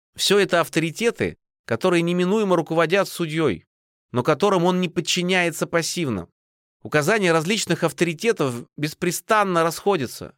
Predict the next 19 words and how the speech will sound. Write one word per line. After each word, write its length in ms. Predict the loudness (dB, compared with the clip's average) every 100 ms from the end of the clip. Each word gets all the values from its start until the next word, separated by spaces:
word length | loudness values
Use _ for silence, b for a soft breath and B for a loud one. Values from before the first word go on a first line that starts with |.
| -14
и 80 | -6
судье 280 | -4 -2
приходится 600 | -2 -4 0 0 0 -4
делать 300 | 0 0 0
выбор 260 | -2 0 0
между 240 | 0 -4
ними. 320 | -4 -4 -6 -10 _ _ _ -8
Господствующая 720 | -6 0 0 2 -2 0 0
догма 460 | 2 2 2 0 -2
предлагает 580 | 0 0 0 0 0
ряд 180 | -2 -2
правил 360 | 0 0 2 0
на 100 | -2
случай 340 | -4 -6 -4
столкновения 640 | -6 -6 -2 -2 0 2
различных 460 | 0 0 -4 -4 -6
авторитетов. 580 | -4 -4 -2 -2 -2 -4
Эти 160 | -6
правила 540 | -4 0 0 2 0